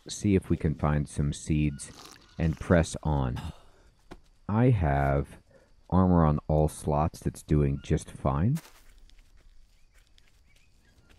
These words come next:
And I'm gonna check over here for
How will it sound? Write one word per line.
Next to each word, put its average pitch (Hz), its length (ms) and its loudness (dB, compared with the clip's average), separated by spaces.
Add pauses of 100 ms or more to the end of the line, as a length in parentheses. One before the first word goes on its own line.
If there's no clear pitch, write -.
(2000)
And 101 220 4
I'm 101 60 6
gonna 90 140 6
check - 300 -2
over 76 180 2
here 69 340 0 (160)
for 69 380 0